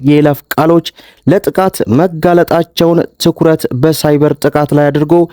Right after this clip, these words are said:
እየተካሄደ መሆኑን ነው ጥናቱ ያመላከተው። ፎርብስ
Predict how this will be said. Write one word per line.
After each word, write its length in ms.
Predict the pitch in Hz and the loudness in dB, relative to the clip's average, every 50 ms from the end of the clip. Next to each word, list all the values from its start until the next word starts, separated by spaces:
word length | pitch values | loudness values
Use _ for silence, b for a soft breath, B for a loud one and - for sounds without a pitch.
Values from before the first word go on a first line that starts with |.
| B B B B B B - 170 | B B B B B B -4 -4
እየተካሄደ 880 | 208 180 190 202 196 190 _ - 190 180 - 185 175 175 175 170 165 175 170 - | -2 0 0 0 0 0 _ -2 -2 0 0 0 2 2 2 2 2 2 2 2
መሆኑን 420 | 147 160 160 165 165 160 160 160 160 | 2 2 2 2 2 2 2 2 2
ነው 160 | 160 156 160 151 - - | 2 2 0 -2 -4 -6
ጥናቱ 440 | - 156 151 151 151 - - 147 151 | -4 -2 -2 -2 -2 -2 0 0 2
ያመላከተው። 880 | 147 147 143 147 147 147 151 147 147 139 - - 139 - 107 87 82 - - _ _ _ _ _ b b b b b b b b b | 2 2 2 2 2 2 0 0 -2 -2 -2 -4 -4 -2 -4 -6 -6 -10 -14 _ _ _ _ _ b b b b b b b b b
ፎርብስ 420 | - 185 214 220 220 196 214 208 | -2 0 2 2 2 2 0 -2